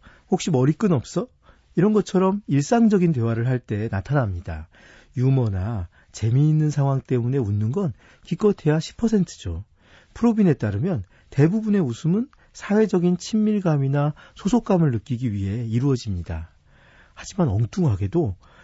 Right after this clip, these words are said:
집단적으로 상대편을 공격하는 상황에서도 사람들은 흔히 웃음을 터뜨립니다. 교실에서 여러 명이 한 아이를 놀릴 때 보면 다들 웃고 있습니다. 그 아이들이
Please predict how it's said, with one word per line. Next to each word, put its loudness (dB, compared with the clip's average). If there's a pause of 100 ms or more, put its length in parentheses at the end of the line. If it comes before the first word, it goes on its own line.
(100)
집단적으로 0
상대편을 -2
공격하는 2
상황에서도 -2 (340)
사람들은 0
흔히 -6
웃음을 0
터뜨립니다. -4 (600)
교실에서 2
여러 2
명이 0
한 -6
아이를 0
놀릴 2
때 0
보면 -2 (280)
다들 0
웃고 2
있습니다. -2 (440)
그 0
아이들이 -4